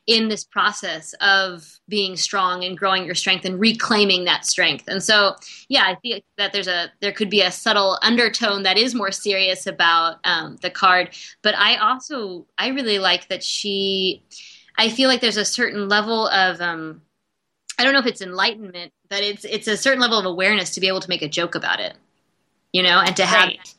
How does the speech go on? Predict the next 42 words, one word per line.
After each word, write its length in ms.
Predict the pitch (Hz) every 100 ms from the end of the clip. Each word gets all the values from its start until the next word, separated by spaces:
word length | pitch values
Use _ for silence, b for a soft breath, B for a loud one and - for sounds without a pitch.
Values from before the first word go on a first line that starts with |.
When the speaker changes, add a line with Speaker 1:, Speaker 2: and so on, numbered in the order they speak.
| -
Speaker 1:
humor, 280 | - 156 160 _ _ -
you 120 | 208
know, 140 | 202
and 180 | 202 196 220
that 100 | 214
in 120 | 208 170 _ -
itself 420 | 208 190 170 -
Speaker 2:
Yeah. 220 | - 220 202
Speaker 1:
is 180 | 185
strong 480 | - - 165 151 156 _ _
and 160 | 180 175
is 140 | 165
strength. 440 | - 170 156 - _ _
Speaker 2:
Mm-hmm. 500 | - 226 214 214 196 214 _
Speaker 1:
So, 460 | - 185 175 165 147 _ B B -
Speaker 2:
Right. 300 | 349 240 -
Speaker 1:
yeah. 180 | 190 185 - _ _ _
Speaker 2:
That's 260 | - 320 -
true. 160 | - 370
And 280 | 269 247 277
that 140 | 277
goes 220 | 277 269 277
back, 340 | 269 262 - _
um, 580 | 226 220 220 202 196 - _ - - -
to 120 | 254
what 100 | 233
you 100 | 214
were 60 | 214
saying 320 | - 269 226
about 160 | 175
this, 180 | 180 180
ca-, 200 | - -
that 220 | 208 196 -
card, 420 | 302 294 160 -
right? 260 | 170 175 -
Is 220 | 185 -
that 400 | - 185 180 170
it's 220 | 185 180 -
this 280 | 190 175
dualness 800 | 180 208 208 208 202 185 185 - -
of, 500 | - 165 165 156 190 _ _
uh, 320 | 180 165 127